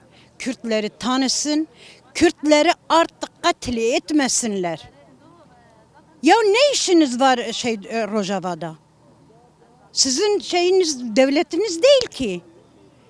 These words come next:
Kürtlerin bölgesinde başka bir bölgeye Kürtler girmişler mi? Hayır. Kendi bölgelerindedir. Ve hakkımız diyor, bu devlet içerisinde hakkımızı da tanıyın.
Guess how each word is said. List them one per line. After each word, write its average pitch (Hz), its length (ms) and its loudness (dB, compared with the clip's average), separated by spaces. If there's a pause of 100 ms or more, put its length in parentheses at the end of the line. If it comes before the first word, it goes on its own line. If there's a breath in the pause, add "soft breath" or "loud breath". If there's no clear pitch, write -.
(160)
Kürtlerin 392 600 0
bölgesinde 370 760 0
başka 330 460 0
bir 349 160 2
bölgeye 311 460 2
Kürtler 320 420 -4
girmişler 320 720 0
mi? 302 120 0
Hayır. 349 420 0 (920 soft breath)
Kendi 320 420 2
bölgelerindedir. 226 1040 -2 (720 soft breath)
Ve 196 180 0
hakkımız 285 840 0
diyor, 285 280 -2 (1400)
bu 277 240 2
devlet 294 440 2
içerisinde 240 760 -4
hakkımızı 254 600 -4
da 320 100 -4
tanıyın. 202 680 -6